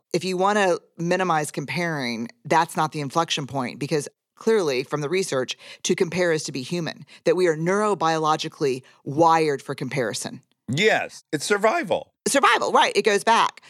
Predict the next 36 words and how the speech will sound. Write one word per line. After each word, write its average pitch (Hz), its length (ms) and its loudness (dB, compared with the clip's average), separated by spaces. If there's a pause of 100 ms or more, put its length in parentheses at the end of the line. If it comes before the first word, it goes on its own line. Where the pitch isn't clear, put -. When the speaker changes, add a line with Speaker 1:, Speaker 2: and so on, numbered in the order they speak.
(220)
Speaker 2:
If 143 120 2
your 190 120 2
neighbor's 190 500 2
eating 156 400 -2
a 131 140 0
humongous 131 640 -2
deer 123 320 0
every 92 260 -4
night 95 340 -2
and 117 140 0
you're 127 160 0
eating 127 320 -2
a 110 80 -2
tiny 120 360 -2
rabbit, 110 580 2
you 120 120 0
might 139 300 0
inquire 127 720 2
what 110 360 2
that 120 300 0
person 117 600 -2
is 101 200 -8
doing 107 200 0
when - 80 2
Speaker 1:
Yes. - 200 2
Speaker 2:
they're 110 140 0
hunting 117 600 -2
that 107 140 -2
you 120 160 -2
too 147 240 -2
could 110 160 -2
eat 98 140 -4
a 90 80 -4
deer 78 280 -4
at 73 140 -8
night. 73 240 -10